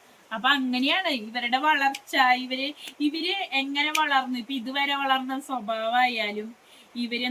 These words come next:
നശിച്ചോ ഇവര് നന്നായോ എന്നുള്ളതൊന്നും ഒരാളും അല്ല ഇവരെ വളർത്തിയത്, ഞാൻ തന്നെയാണ് ഇവരെ വളർത്തിയത്. അപ്പൊ ഞാൻ എങ്ങനെ ആയാലും എന്റെ അതേ സ്വഭാവം ഇവർക്ക് കിട്ടണം എന്നില്ല. ഏ, എന്റെ സ്വഭാവം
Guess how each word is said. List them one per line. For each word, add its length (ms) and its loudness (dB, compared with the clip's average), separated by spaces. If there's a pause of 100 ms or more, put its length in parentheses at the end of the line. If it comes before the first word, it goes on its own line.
നശിച്ചോ 760 -2
ഇവര് 560 -6
നന്നായോ 760 0
എന്നുള്ളതൊന്നും 1040 -8
ഒരാളും 600 0
അല്ല 180 -6
ഇവരെ 260 -4
വളർത്തിയത്, 720 -10
ഞാൻ 280 -10
തന്നെയാണ് 460 -4
ഇവരെ 220 -6
വളർത്തിയത്. 640 -6 (560)
അപ്പൊ 220 -4
ഞാൻ 560 2
എങ്ങനെ 460 -2 (100)
ആയാലും 540 2 (240)
എന്റെ 320 0
അതേ 240 0
സ്വഭാവം 580 -2
ഇവർക്ക് 420 -6
കിട്ടണം 280 -6
എന്നില്ല. 480 -2 (1200)
ഏ, 180 -2 (440)
എന്റെ 220 -6
സ്വഭാവം 560 -2